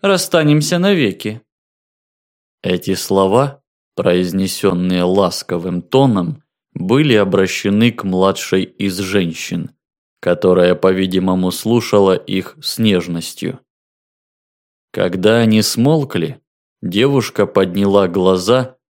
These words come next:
с блестевшими на них слезами, которые она, очевидно, хотела скрыть, и ответила голосом, прозвучавшим в ушах молодых слушателей, как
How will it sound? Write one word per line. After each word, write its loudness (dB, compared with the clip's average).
с -10
блестевшими 0
на 0
них -2
слезами, -2
которые 2
она, 2
очевидно, -2
хотела 0
скрыть, -4
и 0
ответила 0
голосом, 0
прозвучавшим 0
в -6
ушах 0
молодых 0
слушателей, -4
как -4